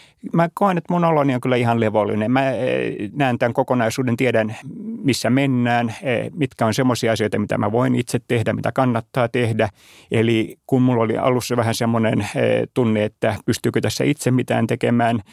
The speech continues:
niin nyt on semmoinen tilanne, että on paljon semmoisia asioita, joita voi tehdä itse, joita kannattaa tehdä. Ja näin toimimalla, niin on semmoinen tunne, että, eh, myös tulevaisuuteen voi suhtautua luottavaisesti.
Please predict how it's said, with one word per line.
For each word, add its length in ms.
niin 180
nyt 160
on 80
semmoinen 280
tilanne, 360
että 300
on 160
paljon 280
semmoisia 440
asioita, 540
joita 240
voi 180
tehdä 280
itse, 240
joita 180
kannattaa 540
tehdä. 420
Ja 300
näin 220
toimimalla, 540
niin 360
on 140
semmoinen 300
tunne, 280
että, 300
eh, 920
myös 300
tulevaisuuteen 640
voi 140
suhtautua 440
luottavaisesti. 800